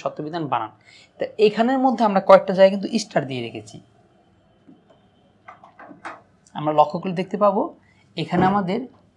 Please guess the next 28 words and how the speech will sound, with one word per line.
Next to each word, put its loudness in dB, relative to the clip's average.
বেশ -2
কয়েকটি 0
জায়গায় 0
স্টার -2
চিহ্ন -10
দেওয়া। -8
কেন -2
স্টার -4
চিহ্ন -8
দেওয়া? 2
কারণ -2
এই 0
জিনিসগুলো -4
কিন্তু -4
আমাদের 0
দ্বিধাগ্রস্ত -6
করে। -8
কিভাবে? 2
যেমন 4
উচ্চারণটা, 8
যেহেতু 0
একটা 0
শব্দের 4
উচ্চারণ 4
লেখা 6
হয় 2
বাক্যের 2
মধ্যে, -6